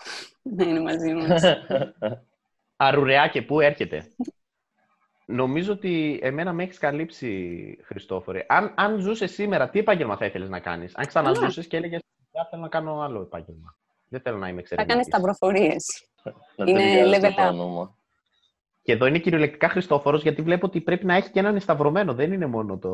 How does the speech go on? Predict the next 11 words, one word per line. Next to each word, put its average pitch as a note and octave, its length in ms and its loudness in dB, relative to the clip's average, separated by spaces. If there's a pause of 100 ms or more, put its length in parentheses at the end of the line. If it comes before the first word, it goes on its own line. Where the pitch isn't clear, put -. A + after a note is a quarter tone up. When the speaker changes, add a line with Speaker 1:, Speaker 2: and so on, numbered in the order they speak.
(1300)
Speaker 1:
Όχι, F#3 140 2
Speaker 2:
Έτσι D#3+ 120 -2
Speaker 1:
θα F#2+ 60 0
Speaker 2:
δεν F2+ 80 2
Speaker 1:
ήταν - 140 2
Speaker 2:
είναι; - 100 -2
Speaker 1:
σταυρόφορος. D#3+ 760 -4 (1300)
Δεν G3 120 2
έχει E3 100 4
το - 120 -12
Χριστόφορο. D#3 460 -8